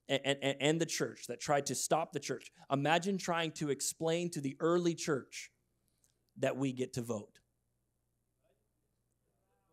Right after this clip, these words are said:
Imagine, imagine trying to explain to a Christian early on, "Yes, we live in a, a, in a society where we have the option to vote."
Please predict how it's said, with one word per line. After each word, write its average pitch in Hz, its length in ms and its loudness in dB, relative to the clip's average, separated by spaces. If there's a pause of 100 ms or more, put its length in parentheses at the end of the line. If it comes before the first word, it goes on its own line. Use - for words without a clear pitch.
(920)
Imagine, 208 480 8 (280)
imagine 233 360 10
trying 240 200 6
to 214 60 10
explain 226 380 4
to 226 140 2
a 208 40 6
Christian 196 500 0 (260)
early 196 280 10
on, 143 260 6 (420)
"Yes, 131 300 2
we 147 140 0
live 165 200 4
in 160 100 2
a, 143 100 0 (140)
a, 143 180 2
in 143 120 4
a 139 40 2
society 165 480 4
where 135 140 0
we 156 160 2
have 151 200 2
the 143 160 -4
option 143 680 0 (200)
to 135 280 -4 (100)
vote." 135 380 2